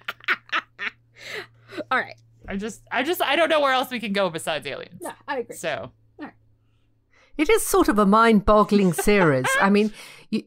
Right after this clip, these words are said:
Speaker 3: you really wonder what, why it is so popular that a season three is going ahead.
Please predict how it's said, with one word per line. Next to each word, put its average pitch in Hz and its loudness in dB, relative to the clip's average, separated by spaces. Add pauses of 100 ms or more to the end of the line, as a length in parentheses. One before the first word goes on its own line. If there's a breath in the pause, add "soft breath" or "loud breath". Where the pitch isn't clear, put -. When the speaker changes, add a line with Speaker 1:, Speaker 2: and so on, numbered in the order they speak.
Speaker 3:
you 254 2
really 294 2
wonder 202 2 (400)
what, 151 0
why 175 4 (140)
it 180 4
is 170 0
so 202 2
popular 151 2
that 135 -8
a 143 -8
season 170 -2
three 156 4
is 143 -2
going 147 0
ahead. 156 -2